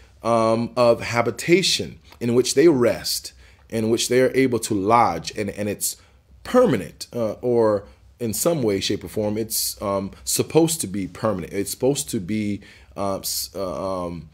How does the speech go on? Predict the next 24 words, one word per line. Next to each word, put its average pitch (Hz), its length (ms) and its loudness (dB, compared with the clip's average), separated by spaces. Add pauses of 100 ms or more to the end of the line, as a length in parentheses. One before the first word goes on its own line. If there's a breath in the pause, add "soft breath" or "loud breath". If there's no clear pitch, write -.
(460 soft breath)
a, 92 200 -4
a, 98 280 0
a 101 200 -2
place, - 800 0 (300 soft breath)
um, 101 340 -2
of 104 180 -4
habitation 98 840 -4 (180 soft breath)
for 113 300 2
the 95 100 -8
fox 101 400 -2
or 107 180 -2
for 107 460 0 (240 soft breath)
the, 98 140 -6 (100)
the 104 140 -4
bird. 92 540 0 (480 soft breath)
Um, 110 300 0
but 131 160 2
he 240 340 6
says 127 420 2
himself 139 600 2
that 120 100 -2
he 160 140 0
has 160 320 2
no, 208 720 4